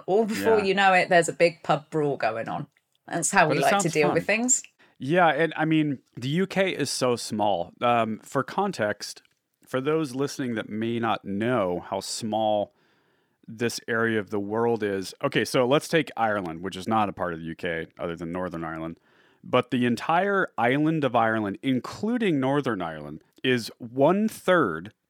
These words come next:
Speaker 2: the size of the state of Oregon. Let your head just kinda process that. I'll say it again. Oregon, the state of Oregon, is three times the size of all of Ireland.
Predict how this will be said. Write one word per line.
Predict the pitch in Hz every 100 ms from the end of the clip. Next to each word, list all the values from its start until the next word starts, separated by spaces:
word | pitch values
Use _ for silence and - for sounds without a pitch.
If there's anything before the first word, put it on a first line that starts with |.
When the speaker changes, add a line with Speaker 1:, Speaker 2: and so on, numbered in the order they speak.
| _ -
Speaker 2:
the | 120
size | - 120 117 117
of | 110 98 - _ -
the | 110
state | - 107
of | 98 92
Oregon. | 87 80 - - _ _ -
Let | 139 180
your | 185
head | 135 147 151 135
just | 113 135 -
kinda | - 139 127
process | 113 - 123 120 - 147
that. | - 87 95 _ _ _ -
I'll | 113
say | - 117
it | 123
again. | 110 90 95 - _ _ _ -
Oregon, | 165 226 208 127 104 139 - -
the | 139
state | - 175 190
of | 196
Oregon, | 170 180 139 107 104
is | 135 120
three | - 156 160 214
times | 226 185 214 208 92 160 175 - _ _ _ -
the | 131
size | - 165 156 85 82 - - _ _ _ _ _
of | 143 127 -
all | 147 143 147
of | 135
Ireland. | 117 104 92 -